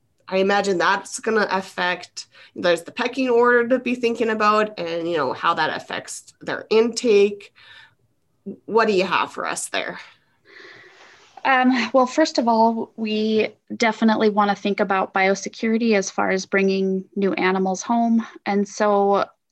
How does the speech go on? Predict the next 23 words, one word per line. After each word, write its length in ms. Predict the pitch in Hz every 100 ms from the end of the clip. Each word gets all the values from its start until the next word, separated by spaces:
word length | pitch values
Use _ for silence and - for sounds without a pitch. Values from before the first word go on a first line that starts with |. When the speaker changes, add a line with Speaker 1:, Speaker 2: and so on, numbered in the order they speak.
| _
Speaker 2:
uh, 100 | - - _ _ -
really 380 | 208 247 254
should 220 | 240 233 196
have 240 | 208 202
those 240 | 202 196
new 160 | 196 196
bulls 340 | 190 190 190
kind 220 | - 196 190
of 100 | 185
separated, 800 | - 190 202 196 196 196 185 180
not 380 | 202 190 185 - _ _ _
inter-, 280 | 208 196 190
you 80 | 196
know, 100 | 180
not 320 | 185 196 202
interacting, 640 | 208 190 180 185 - 190 190
not 260 | 190 -
sharing 560 | - 202 190 190 185 190 - - _
feed 280 | - 202 196
or 60 | 190
water 300 | 190 185 185
sources 520 | - 185 185 190 190
with 360 | 185 185 -